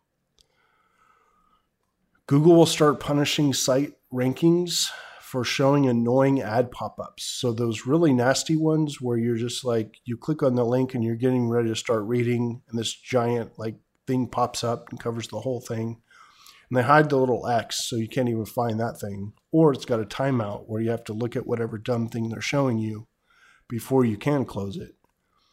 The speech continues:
Super annoying stuff. And, uh,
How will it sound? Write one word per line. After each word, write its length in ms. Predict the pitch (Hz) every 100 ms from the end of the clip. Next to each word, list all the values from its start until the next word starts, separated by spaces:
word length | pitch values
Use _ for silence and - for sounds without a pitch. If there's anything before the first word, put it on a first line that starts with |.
| _ -
Super 520 | - - 180 160 131
annoying 340 | 127 117 110
stuff. 560 | - - 127 - - - _ _
And, 320 | 127 117 113
uh, 360 | 120 110 101